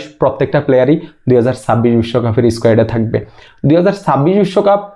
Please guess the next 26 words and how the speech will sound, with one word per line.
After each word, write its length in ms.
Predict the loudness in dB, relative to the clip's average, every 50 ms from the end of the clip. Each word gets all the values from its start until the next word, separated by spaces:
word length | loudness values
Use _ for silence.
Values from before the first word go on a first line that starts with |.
| _
আর্জেন্টিনা 500 | -4 -4 -2 -2 -2 0 0 2 0 0
আসলে 220 | 0 0 0 0 0
জিতবে 340 | 2 2 2 2 2 2
কিনা, 340 | 2 2 2 0 0 -2 -6 -12 -20 _ -20
সেটা 260 | -6 -2 0 0 2
হয়তো 260 | 2 2 2 0 0 -2 -2 -8 -20 _ -10
সময়ই 380 | -4 0 2 4 4 4 4
বলে 220 | 4 4 2 2 2
দেবে, 220 | 0 0 -2 -2 -6 -8 -14 _ _ _ 0
কিন্তু 220 | 2 2 2 2
দুই 180 | 2 2 2 2
হাজার 200 | 4 4 2 2
বাইশ 400 | 2 0 0 2 2 2 2 2
বিশ্বকাপে 640 | 0 0 0 0 0 0 0 0 0 0 0 0 -2 -4 -10 -14 -6 -4
আর্জেন্টাইন 540 | -2 0 0 0 0 0 0 0 0 0
ফ্যানদের 340 | 0 0 2 2 2 2 2
যেই 160 | 2 2 2
স্মৃতি, 520 | 0 0 -2 -2 -2 0 2 0 0 -2 -4 -14 _ _ _ _
এই 160 | 0 2 2 0
স্মৃতিটা 640 | -2 -2 -2 -2 0 0 2 2 0 0 -2 -4 -12 -20 _ -20
সারা 360 | -20 -10 -4 -2 0 0 2
জীবন 320 | 2 0 0 0 0 -2 -2 -4 -12 -20 _ _ -4
থেকে 200 | -2 0 0 2
যাবে। 340 | 2 2 2 0 -2 -4 -8 -18 -20 _ _ _
বিশেষ 420 | -2 0 0 0 0 0 -2 -4 -4
করে 340 | -2 0 2 2 2 2